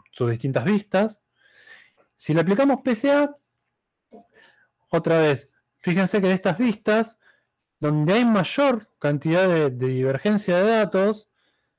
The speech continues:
es acá, ¿sí? En esta,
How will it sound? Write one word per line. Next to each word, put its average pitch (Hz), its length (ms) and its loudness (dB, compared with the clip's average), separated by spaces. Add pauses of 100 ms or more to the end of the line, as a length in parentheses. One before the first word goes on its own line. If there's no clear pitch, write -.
(100)
es 202 380 -2 (160)
acá, 131 440 -2 (800)
¿sí? 151 260 -4
En 143 120 -4
esta, 127 800 -2